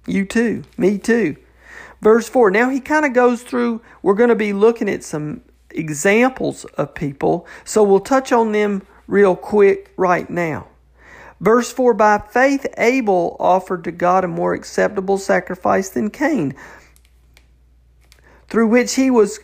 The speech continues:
commended as righteous, God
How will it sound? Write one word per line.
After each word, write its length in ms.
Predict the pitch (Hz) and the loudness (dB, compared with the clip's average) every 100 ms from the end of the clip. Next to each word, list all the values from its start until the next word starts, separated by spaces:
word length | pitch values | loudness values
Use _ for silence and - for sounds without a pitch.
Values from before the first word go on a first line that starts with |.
| _ | _
commended 560 | - 190 254 311 214 160 | -2 2 2 4 2 2
as 280 | 175 180 170 | 0 0 0
righteous, 760 | 180 220 262 - 123 - - _ _ _ _ _ _ _ - _ _ - - _ - | 0 0 -2 -10 -14 -16 -20 _ _ _ _ _ _ _ -20 _ _ -20 -20 _ -2
God 460 | 185 202 202 220 | 2 4 2 0